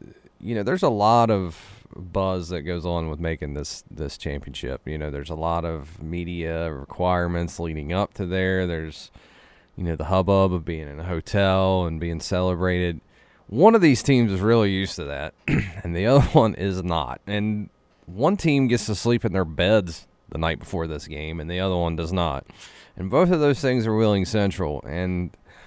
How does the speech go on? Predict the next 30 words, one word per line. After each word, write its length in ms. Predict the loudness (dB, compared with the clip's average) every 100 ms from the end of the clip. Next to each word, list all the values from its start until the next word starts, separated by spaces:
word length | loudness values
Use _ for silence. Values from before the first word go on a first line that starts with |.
| -20 _ _ -14
how 260 | -6 0 4
much 260 | 6 6
does 180 | 4 4
that 240 | 6 6
really 300 | 6 8 8
matter? 560 | 6 4 4 4 4 0
I, 80 | -2
I, 540 | 0 0 0 0 0
I 20 | 2
don't 160 | 4
know. 300 | 4 4 4
I, 420 | 2 2 0 -2 -6
you 140 | -8 -4
know, 120 | -2
I, 200 | 0 -2
I 20 |
talk 240 | 0 0 0
to 80 |
coaches 400 | -2 -2 0 0
every 240 | 0 0 2
year 180 | 2 0
before 280 | -2 -2
the 80 | -2
Super 300 | -2 -4 -4
Six 260 | -4 -4 -4
and 100 | -6
do 80 | -4
preview 320 | -4 -4 -6
stories, 480 | -6 -6 -4 -8 -10 -16 -14
and 260 | -14 -14